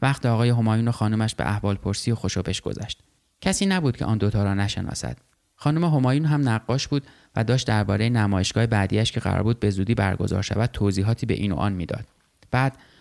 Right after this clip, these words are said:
نوبت رسید به تماشا کردن تابلوها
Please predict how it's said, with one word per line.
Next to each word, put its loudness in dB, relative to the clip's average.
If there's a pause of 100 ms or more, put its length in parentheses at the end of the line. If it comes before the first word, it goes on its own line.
(200)
نوبت 2
رسید 0
به 2
تماشا 0
کردن 0
تابلوها 0